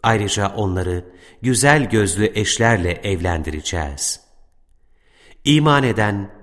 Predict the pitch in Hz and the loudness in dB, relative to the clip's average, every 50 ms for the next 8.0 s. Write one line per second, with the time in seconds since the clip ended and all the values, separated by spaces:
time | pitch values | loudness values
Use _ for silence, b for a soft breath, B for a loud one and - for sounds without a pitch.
0 | b b b b b b b b - - 151 143 139 143 147 147 151 139 151 156 | b b b b b b b b -2 2 4 4 6 6 4 4 4 2 2 2
1 | 160 147 135 123 120 123 127 123 127 127 143 156 139 120 120 113 104 - - - | 2 2 2 2 4 4 4 4 4 4 4 2 4 4 4 2 2 0 -2 0
2 | 131 151 170 180 170 147 131 - - 113 110 107 107 117 123 127 117 101 95 92 | 0 0 2 2 2 2 2 0 0 -2 -2 0 0 0 0 0 0 2 2 2
3 | 92 92 92 - 107 104 98 98 107 101 104 101 104 107 - 101 98 87 82 101 | 2 0 0 0 0 0 2 0 0 0 0 2 0 0 -2 -2 -4 -4 -2 -2
4 | 98 87 95 - - 101 98 101 95 - - 98 90 - - 101 95 95 95 107 | -2 -2 -4 -4 -4 -2 -2 -2 -4 -4 -6 -6 -4 -2 -2 -2 -2 -2 -2 -2
5 | 110 98 95 92 90 90 87 90 87 87 90 87 85 80 - - - - B B | -2 0 0 0 0 0 -2 -2 -2 -2 -2 -2 -2 -4 -6 -12 -20 -20 B B
6 | B B B B B - 143 156 135 104 104 120 120 107 107 101 107 107 - 107 | B B B B B -2 0 0 2 2 2 0 0 0 0 0 -2 -2 0 0
7 | 110 104 101 101 92 - - 85 - - 71 - - 76 69 69 71 - - - | 0 0 0 0 -2 -4 -6 -8 -8 -8 -6 -6 -6 -6 -6 -6 -8 -8 -8 -8